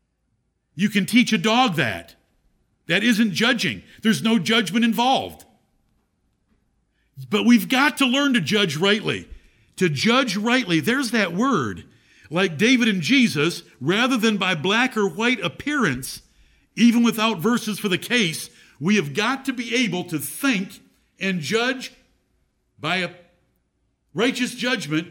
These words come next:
rather than appearance, which is in John seven and verse twenty-four. Jesus, rightly dividing in this case, and the resulting verses are of great importance for godly thinking, and we use them in our Christian ethics.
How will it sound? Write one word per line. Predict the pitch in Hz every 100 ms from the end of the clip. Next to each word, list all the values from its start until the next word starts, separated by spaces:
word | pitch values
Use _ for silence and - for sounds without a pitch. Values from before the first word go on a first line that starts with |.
| - -
rather | 156 214 214
than | 185 196
appearance, | - 247 196 95 - - _ _ -
which | 165 175
is | 143
in | 202 151
John | 180 180 180 151 _ _
seven | - - 185 165
and | 156
verse | 143 160
twenty-four. | - 165 147 - 160 110 85 - _ _ _ _ _
Jesus, | 110 113 220 151 156 160
rightly | 135 175 214
dividing | 175 165 190 208 170
in |
this | 170 170
case, | - 156 156 170 - _ _ _ _ -
and | 180 175
the |
resulting | 165 156 196 214 208 175
verses | 180 208 220 175
are | 175
of | 147
great | 175 214
importance | 214 - 208 175 135 143 - _ _ -
for | 156
godly | 131 165 170 156
thinking, | 120 160 143 113 80 - _ _ _ -
and | 139
we | 147
use | 202 156
them | 165
in | 156
our | 151 139 - _ _ _
Christian | - 175 - 156
ethics. | 156 113 98 -